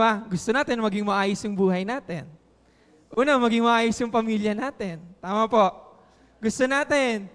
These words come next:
mag-, ah, yumaman tayo, di ba? Gusto natin yung kalusugan natin maayos. Amen. Siyempre, pag believer ni Lord, gusto natin makatulong sa iba. Yan. Gusto natin, ah,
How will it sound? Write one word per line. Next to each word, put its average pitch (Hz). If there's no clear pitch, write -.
mag-, 247
ah, 220
yumaman 254
tayo, 277
di 190
ba? 269
Gusto 254
natin 302
yung 262
kalusugan 269
natin 285
maayos. 240
Amen. 220
Siyempre, 311
pag 262
believer 254
ni 262
Lord, 196
gusto 233
natin 262
makatulong 240
sa -
iba. 220
Yan. 185
Gusto 208
natin, 269
ah, 208